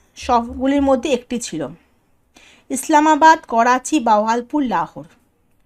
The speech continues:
উত্তর হয়ে যাচ্ছে আমাদের বাওয়ালপুর। তাহলে এই ছিল আজকে তোমাদের জন্য খুব সংক্ষিপ্তভাবে একটা, আহ, আমাদের পরিবেশনা এই, উম, অপারেশন সিন্দুর সম্পর্কে।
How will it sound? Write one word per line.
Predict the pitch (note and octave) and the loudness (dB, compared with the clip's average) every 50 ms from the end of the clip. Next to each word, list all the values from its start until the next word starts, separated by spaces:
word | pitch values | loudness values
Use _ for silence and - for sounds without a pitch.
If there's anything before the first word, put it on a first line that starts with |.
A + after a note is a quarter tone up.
| _ _ _ _ _ | _ _ _ _ _
উত্তর | C4+ C4 C4 - D4+ | -12 -12 -6 -2 0
হয়ে | C#4+ C#4+ | 2 2
যাচ্ছে | C4+ B3+ B3 - B3+ | 2 0 -2 -4 -6
আমাদের | B3+ C4+ E4 | -6 -4 -4
বাওয়ালপুর। | C4+ A#3+ F3+ E3+ E3+ F3+ E3+ F3 - - - - - - _ _ - - _ _ | 0 2 2 2 0 -2 -6 -10 -10 -14 -18 -18 -18 -18 _ _ -20 -20 _ _
তাহলে | D#4 D#4 C#4 | -4 -4 -4
এই | - C#4+ D#4 E4 E4 | -2 -2 -2 -2 -2
ছিল | E4 - E4 | -4 -4 -2
আজকে | F4+ E4 D4+ C#4+ C4+ - - D#4 | 0 2 2 0 0 -2 -8 -8
তোমাদের | D4+ C#4+ C4 A#3+ A#3+ A#3+ C4 C4+ B3 | -6 -4 -4 -4 -4 -4 -4 -6 -4
জন্য | A#3+ C#4 C4+ C4+ C4+ C#4+ D#4 | -4 -2 -2 0 0 -2 -2
খুব | D4+ - - D4+ D4 | -4 -6 -8 -8 -8
সংক্ষিপ্তভাবে | - - - G#3+ A3 A3+ - - D4 C#4+ _ - D4 C#4 D4 C4+ B3+ C#4 C#4+ C#4+ | -6 -8 -6 -4 -4 -4 -4 -4 -6 -6 _ -4 -2 0 0 0 0 0 0 0
একটা, | C4 - G#3 - _ _ A#3 A3+ A#3 | -2 -4 -6 -10 _ _ -2 -2 -2
আহ, | B3 - - - _ _ - A3 | -4 -6 -14 -20 _ _ -8 -4
আমাদের | G3+ G3+ G3+ G#3+ G#3 A3+ G#3+ | -4 -2 -2 -2 -4 -4 -4
পরিবেশনা | - A3+ G#3+ A#3+ A#3 A3+ B3 - C4 C4+ C#4 D#4+ A4 A4 _ _ _ | -4 -4 -4 -4 -4 -4 -4 -4 -4 -2 0 -2 -2 -4 _ _ _
এই, | - A3+ G3+ G3+ G#3+ G#3 | -12 -8 -8 -6 -6 -8
উম, | G3 A3 A#3 A3+ G#3 G3 G3 G3+ - - - - _ _ | -8 -10 -10 -8 -8 -8 -10 -10 -14 -16 -20 -20 _ _
অপারেশন | A3 G#3+ A#3+ A#3+ C4 C4+ - | -4 -4 -2 -4 -4 -6 -4
সিন্দুর | - A#3+ A#3 C4 C4+ | -4 -2 -2 -2 -4
সম্পর্কে। | C4+ - C#4+ C4+ C#4 C4+ D4 C#4 C#4 C#4 - F#4+ | -4 -4 -4 -4 -2 -2 -2 -2 -2 -4 -6 -8